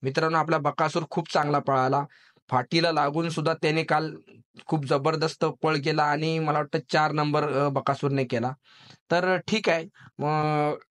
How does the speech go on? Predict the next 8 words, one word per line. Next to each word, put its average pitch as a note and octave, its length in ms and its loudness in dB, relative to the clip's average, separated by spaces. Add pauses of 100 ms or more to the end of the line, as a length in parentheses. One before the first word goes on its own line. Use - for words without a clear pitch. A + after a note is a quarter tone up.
हारजीत C#3+ 480 0
ही D3+ 100 0
होत D3 260 0
असते. C#3+ 420 -2 (280)
खूप - 280 -2
चांगला D3 300 2
पळाला C#3+ 300 2
फा-, C3+ 840 2